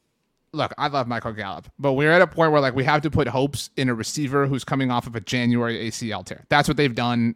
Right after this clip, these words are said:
to us with this Amari thing, which is really unfair to Gallup, because if they do let Amari leave for whatever reason, they trade him, whatever, and they, they sign Michael Gallup to a one-year deal, whatever, blah, blah, that will put an enormously unfair level of expectation on Michael Gallup to come in and be the hero that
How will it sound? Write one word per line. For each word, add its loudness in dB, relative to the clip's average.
to -2
us -4
with -6
this -6
Amari -4
thing, -12
which -4
is 0
really 6
unfair 2
to -2
Gallup, -2
because -4
if -6
they -2
do -2
let 4
Amari 0
leave -4
for -2
whatever 2
reason, 2
they -2
trade 0
him, 0
whatever, 2
and 0
they, 0
they -2
sign 0
Michael 2
Gallup 2
to -2
a 2
one-year 2
deal, 2
whatever, 0
blah, -2
blah, 2
that 4
will 4
put 0
an 0
enormously 2
unfair 0
level -2
of -4
expectation -6
on 0
Michael -4
Gallup -8
to -8
come -2
in 2
and 0
be -4
the -6
hero -2
that -4